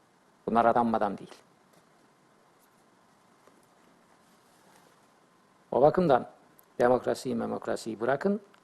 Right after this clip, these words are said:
haysiyetiyle yerinde dursun. Siz ona elinizi sürdünüz mü pisleniyor.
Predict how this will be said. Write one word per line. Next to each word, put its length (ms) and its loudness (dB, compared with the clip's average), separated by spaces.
haysiyetiyle 800 -6
yerinde 540 0
dursun. 320 -14
Siz 220 0
ona 160 6
elinizi 400 2
sürdünüz 500 -4
mü 160 -6
pisleniyor. 760 -4